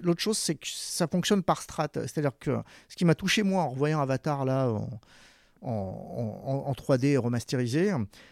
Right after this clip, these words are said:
c'est la manière dont le scénario pose les choses une par une. Et il pose les choses en sachant que plus loin, il, tu, tu vas un truc qui va faire payer ce qui a été posé, euh, juste avant, quoi. Et,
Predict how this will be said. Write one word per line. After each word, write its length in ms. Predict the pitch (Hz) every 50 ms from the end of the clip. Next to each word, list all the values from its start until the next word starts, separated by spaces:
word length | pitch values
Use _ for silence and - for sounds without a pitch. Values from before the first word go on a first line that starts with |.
| _ _
c'est 140 | - -
la 100 | 160 156
manière 260 | 160 170 185 208 214 190
dont 80 | 165
le 60 | 156
scénario 420 | 151 - 185 170 170 165 175 202 190
pose 340 | - - 190 196 180 151 151
les 100 | 151 143
choses 260 | - - 190 190 170
une 140 | 156 151 131
par 220 | - 143 127 135
une. 300 | 165 202 214 170 123 110 95 - _ - - - - - - _ _ _
Et 120 | - - 156
il 120 | 160 156 -
pose 280 | - 214 214 190 170
les 120 | 180 180 170
choses 320 | - - 208 226 220 196
en 140 | 165 170 165
sachant 420 | - 202 185 165 - - 208 208
que 260 | - - 165 147 139 131
plus 220 | - - - 190
loin, 400 | 170 170 180 202 214 214 220 208 -
il, 140 | 175 147 135 - -
tu, 240 | - - 156 151 139
tu 120 | - -
vas 240 | 156 151 147 143 143
un 80 | 135 135
truc 240 | - - - 185 -
qui 100 | - 156
va 100 | 139 120
faire 180 | - 143 -
payer 300 | - 170 156 151 160 180 170
ce 60 | -
qui 60 | 151
a 40 | 127
été 140 | 120 147 120
posé, 460 | - 139 135 120 139 147 151 147 131
euh, 80 | 120
juste 240 | 110 104 135 - -
avant, 220 | 131 117 113 113 104
quoi. 220 | - - - - - - - - - - - - _ -
Et, 300 | - 165 151 139 139